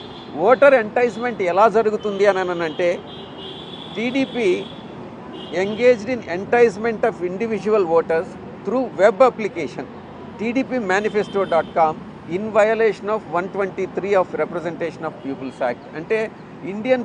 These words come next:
పీనల్ కోడ్‌లో వన్ సెవెంటీ, వన్ సెవెంటీ, సెక్షన్ వన్ సెవెంటీ, సెక్షన్ వన్ సెవెంటీ వన్ బి,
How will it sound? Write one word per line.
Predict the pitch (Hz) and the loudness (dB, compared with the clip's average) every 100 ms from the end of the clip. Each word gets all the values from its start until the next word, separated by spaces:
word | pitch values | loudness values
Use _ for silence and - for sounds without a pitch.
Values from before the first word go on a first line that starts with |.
| 214 | 0
పీనల్ | 208 202 | 2 0
కోడ్‌లో | 185 185 175 190 233 233 - - - 151 | 2 0 2 2 2 0 -6 -16 -10 -2
వన్ | 180 233 | 0 0
సెవెంటీ, | - 240 226 208 214 190 - | 2 4 4 -2 -6 -8 -6
వన్ | 143 185 | -6 -4
సెవెంటీ, | 185 214 202 202 220 220 | 0 2 2 0 -4 -6
సెక్షన్ | 202 196 185 190 | -4 -4 -4 -4
వన్ | 165 175 | 0 -2
సెవెంటీ, | 180 208 196 190 208 202 - - - - | 0 0 0 -2 -6 -6 -10 -14 -10 -4
సెక్షన్ | 185 - 185 | -2 0 2
వన్ | 175 190 | 2 4
సెవెంటీ | 220 214 202 208 | 2 2 0 0
వన్ | 196 185 | 0 0
బి, | 165 208 | -4 -4